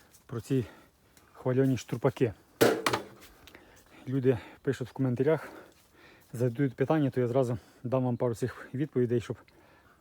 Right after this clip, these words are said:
вже поставити на цьому крапку. Значить, що таке штурпак? Штурпак — це той самий пасинок. Той самий пасинок.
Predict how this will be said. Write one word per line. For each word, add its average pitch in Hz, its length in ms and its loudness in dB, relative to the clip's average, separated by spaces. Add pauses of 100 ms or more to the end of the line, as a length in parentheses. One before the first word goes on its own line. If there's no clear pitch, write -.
(120)
вже 117 160 -2
поставити 123 540 0 (500)
на 127 80 -4
цьому 127 220 -2
крапку. - 360 0 (800)
Значить, 113 300 -2
що 156 120 -6
таке - 180 -8
штурпак? - 480 -6 (1400)
Штурпак — - 680 -2 (440)
це 147 160 0
той 139 140 0
самий 147 240 2
пасинок. 147 520 0 (1900)
Той - 140 -6
самий 127 220 2
пасинок. 139 540 0